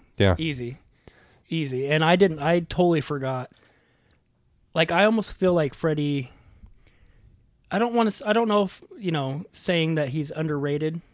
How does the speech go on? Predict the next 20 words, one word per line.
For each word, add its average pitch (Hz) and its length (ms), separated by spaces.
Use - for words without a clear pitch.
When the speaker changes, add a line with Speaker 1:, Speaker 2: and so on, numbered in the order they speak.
Speaker 2:
is 147 180
the 147 80
term 160 300
I 156 80
wanna 165 220
use. 160 580
Speaker 1:
Yeah. 95 240
Speaker 2:
But 180 140
I 180 120
don't, 196 260
I 180 140
feel 214 280
like, 165 360
like, 160 300
sitting 220 280
down 190 160
to 170 40
watch 160 240
this 147 160
movie, 147 380